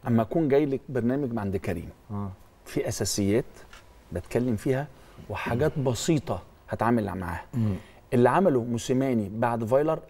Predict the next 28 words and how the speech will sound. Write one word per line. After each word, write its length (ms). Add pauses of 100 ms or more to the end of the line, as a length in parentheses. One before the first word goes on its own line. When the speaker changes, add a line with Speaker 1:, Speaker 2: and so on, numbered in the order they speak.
Speaker 1:
العامل 640
النفسي 480
مع 200
لعيبة 360
النادي 260
الأهلي. 380 (220)
Speaker 2:
مهم. 300
Speaker 1:
كسب 300 (140)
كل 560
استحسان 480
اللعيبة. 420 (220)
Speaker 2:
مم. 260
Speaker 1:
مع 220
الشغل 560
والأداء 680 (360)
والهدوء 720
والمناخ 760
Speaker 2:
مهم. 220
Speaker 1:
اشتغل. 440 (200)
Speaker 2:
تمام. 300 (160)
Speaker 1:
سواريش 380
جه 220 (580)
في 120
معادلة 300
صعبة. 380 (260)
Speaker 2:
مم. 220 (720)
Speaker 1:
خسارة 280
أفريقيا، 380